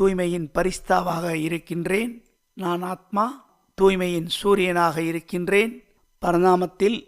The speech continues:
என்னுடைய தந்தை தூய்மையின் கடலாக இருக்கின்றார். அவரிடமிருந்து தூய்மையின்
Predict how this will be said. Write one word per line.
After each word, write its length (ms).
என்னுடைய 420
தந்தை 640
தூய்மையின் 460
கடலாக 540
இருக்கின்றார். 840
அவரிடமிருந்து 1040
தூய்மையின் 480